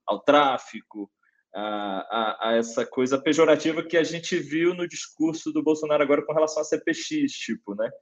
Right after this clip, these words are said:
"Ah, já criaram as coisas de cupincha, do tráfico, não sei o quê." Como se você ser parte daquele lugar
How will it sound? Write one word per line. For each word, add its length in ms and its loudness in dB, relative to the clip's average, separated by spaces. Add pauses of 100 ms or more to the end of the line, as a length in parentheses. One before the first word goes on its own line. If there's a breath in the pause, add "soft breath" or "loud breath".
(420)
"Ah, 520 4
já 140 2
criaram 420 4
as 140 -2
coisas 220 0
de 80 -8
cupincha, 760 0
do 140 -2
tráfico, 480 2
não 80 -6
sei 240 -8
o 40 -8
quê." 160 -6 (360 soft breath)
Como 200 6
se 560 2
você 640 0 (320)
ser 560 2
parte 560 4
daquele 380 0
lugar 640 2